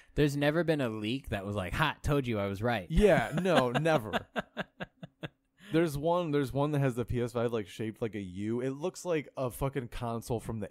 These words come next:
Speaker 2: eighties, dude.
Speaker 1: Dumb.
Speaker 2: It looks like it could be, like, made by Sega.
Speaker 1: Dumb.
Speaker 2: It,
Speaker 1: They should
Speaker 2: it
Speaker 1: just
Speaker 2: looked
Speaker 1: make it
Speaker 2: terrible.
Speaker 1: like a, um, like a, an iMac, just a square,
Speaker 2: Like
Speaker 1: just
Speaker 2: a
Speaker 1: a box
Speaker 2: Walkman?
Speaker 1: you just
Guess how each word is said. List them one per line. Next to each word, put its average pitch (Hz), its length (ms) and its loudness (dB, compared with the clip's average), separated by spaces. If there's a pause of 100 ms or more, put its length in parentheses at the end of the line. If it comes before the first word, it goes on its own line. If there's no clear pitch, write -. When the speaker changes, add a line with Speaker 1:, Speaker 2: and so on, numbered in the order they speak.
Speaker 2:
eighties, - 460 -10
dude. 104 120 -4
Speaker 1:
Dumb. 85 240 -4
Speaker 2:
It 131 40 0
looks 135 200 -4
like 147 120 -2
it 135 100 -4
could 139 140 -4
be, 117 140 -2
like, 107 180 -2
made 104 240 -8
by 98 160 -6
Sega. 95 540 -10 (180)
Speaker 1:
Dumb. 80 380 -2 (100)
Speaker 2:
It, 120 140 -6
Speaker 1:
They 113 120 4
should 135 180 -2
Speaker 2:
it - 40 -2
Speaker 1:
just 131 140 0
Speaker 2:
looked 120 60 -4
Speaker 1:
make 110 180 0
it 117 40 -2
Speaker 2:
terrible. 113 180 -2
Speaker 1:
like 98 240 -2
a, 92 200 -2
um, 85 420 -8 (1300)
like 80 160 -10
a, 78 380 -10
an 85 160 -14
iMac, 85 320 -10 (120)
just 92 200 -12
a 90 40 -10
square, 92 540 -6
Speaker 2:
Like 110 120 -8
Speaker 1:
just 101 100 -4
Speaker 2:
a 90 60 -2
Speaker 1:
a - 20 -4
box 101 420 0 (160)
Speaker 2:
Walkman? 127 140 -8
Speaker 1:
you 95 100 -8
just 90 180 -10